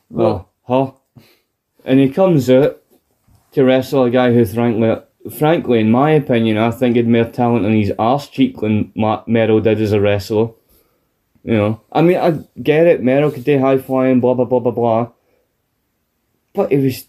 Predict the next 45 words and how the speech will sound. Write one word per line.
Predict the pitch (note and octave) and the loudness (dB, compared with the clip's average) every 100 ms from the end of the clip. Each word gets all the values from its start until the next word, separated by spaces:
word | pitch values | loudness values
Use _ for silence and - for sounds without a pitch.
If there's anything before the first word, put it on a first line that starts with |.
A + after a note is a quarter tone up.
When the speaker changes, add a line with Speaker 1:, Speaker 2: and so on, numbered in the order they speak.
| _ | _
Speaker 2:
just | A#3+ F#3 - - | -2 -2 -4 -14
such | - - F3+ - - | -8 -4 -4 -4 -4
a | F#2 | -4
dullard, | - F#2 B2+ F#3+ F#3 D#3+ | -2 -2 2 2 0 -2
man. | F#3 F#3 | 0 2
He | F3 | 4
was, | F3 E3+ - | 2 -2 -8
he | F3 | -6
was | E3+ | -6
pish. | - A#3 C4 - - _ _ - - _ _ _ | -2 -2 -2 -6 -14 _ _ -20 -20 _ _ _
And | - E3+ | 0 2
Leif | G3 A#3 - | 4 0 0
Cassidy, | C3 E3 F#3+ F#3+ F#3+ | -2 -2 -4 2 2
like, | D#3 D#3+ - | 2 0 -2
see | - G#3 G#3+ | -6 -2 2
watching | D3+ E3 - F3+ | 2 2 -2 -4
this | D#3+ D3 | -4 0
match | C3 D#3+ - B2+ | 0 0 -4 -2
and | C3 | 2
hearing | C#3+ C#3+ | 2 2
the | C3 | 2
way | B2+ | 2
J | A#2+ C3 A#2+ | 2 0 2
R | A#2 E3+ | 0 -2
talks | G3 E3 - | -2 -2 0
about | F3 - | -2 0
him | E3 C3+ | 0 0
Speaker 1:
Aye. | C3 A#2+ | 0 2
Speaker 2:
throughout, | A#2 E3+ G3 - _ _ _ _ _ _ _ _ _ - | 4 2 2 -4 _ _ _ _ _ _ _ _ _ -2
there | D#3+ | 2
is | D3 C#3+ | 2 2
not | E3+ A2 | 0 0
one | A2 C3+ E3+ E3 | 0 0 2 2
word | D#3 C#3+ | 2 0
of | B2+ | 0
a | B2 | 0
lie | A#2+ C#3 | 2 2
that | C3 G#2+ | 0 2
J | C3 | 0
R | B2+ A#2+ | 0 -4
says. | G2 B2+ C3 A2+ - - _ _ _ | -4 -2 0 -2 -4 -18 _ _ _
Horribly | - D#3+ F#3+ F#3 D3 C#3+ | -2 2 4 2 2 2
underutilised, | C3+ B2+ A2+ B2 - G#2 G#2 G2 G2 - | 2 0 0 0 0 0 0 0 -2 -4
fantastic | C3 A#2+ - - B2 D#3 - C3 F#2+ | -4 -4 -6 -6 -4 -4 -2 -4 -2
guy. | A2+ B2 F2+ D#2 | 0 0 -2 -4